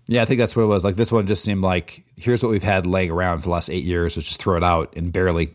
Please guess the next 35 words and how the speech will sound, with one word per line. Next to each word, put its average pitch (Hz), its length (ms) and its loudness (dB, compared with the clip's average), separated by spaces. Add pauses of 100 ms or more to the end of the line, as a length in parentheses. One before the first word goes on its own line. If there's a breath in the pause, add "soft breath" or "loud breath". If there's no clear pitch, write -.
(240)
cracks 87 360 -2
the 90 80 0
half 90 220 2
hour 85 180 2
mark. 71 420 -6
So, 78 440 -2
yeah. 123 180 -2 (380 loud breath)
So, 110 540 2 (120)
and 120 120 2
then, 127 400 2 (920)
uh, 98 280 2
I 104 100 0
have 110 160 2
not 127 360 0 (580)
given 117 220 0
enough 107 240 2
time 110 320 2
for 117 100 -2
this. 139 320 0
This 95 180 -4
might 101 160 0
be 90 220 0
kind 110 240 0
of 95 60 2
a 90 40 0
surprise, 85 520 -2 (400 loud breath)
but, 87 180 2
uh, 85 240 2
I 139 180 2
actually 120 260 2
really 110 200 2
enjoyed 95 320 2
the 87 60 -4
Killers 101 400 2
album, 90 560 0